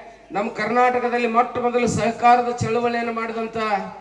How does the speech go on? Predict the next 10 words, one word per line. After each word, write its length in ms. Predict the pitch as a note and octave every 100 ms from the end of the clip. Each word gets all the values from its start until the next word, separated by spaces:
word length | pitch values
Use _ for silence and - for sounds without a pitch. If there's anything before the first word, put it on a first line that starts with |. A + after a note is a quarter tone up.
| - - -
ಸಿದ್ದನಗೌಡರು, 640 | G3+ A#3 B3 A#3+ A3+ A#3+
ಸಣ್ಣ 300 | - A#3 A#3+
ರಾಮನಗೌಡರು 500 | A#3 A3+ A3+ A3+ A3
ಪಾಟೀಲ್ರ 460 | - A3 A#3 A#3+ A3
ಬಗ್ಗೆ 260 | A3 A3
ನೀವೆಲ್ಲ 360 | A3 G#3+ G#3 A3
ಕೇಳಿದ್ರಿ. 720 | A3 G#3+ G3+ F3 D3+ - - -
ಗದಗ 340 | E3 G3+ B3 G3+
ಜಿಲ್ಲೆಯ 380 | A#3 A#3 A3+ A3+
ಕಣಗಿನಹಾಳದ, 840 | G#3 G#3+ A3+ C4 A#3 A#3 A3+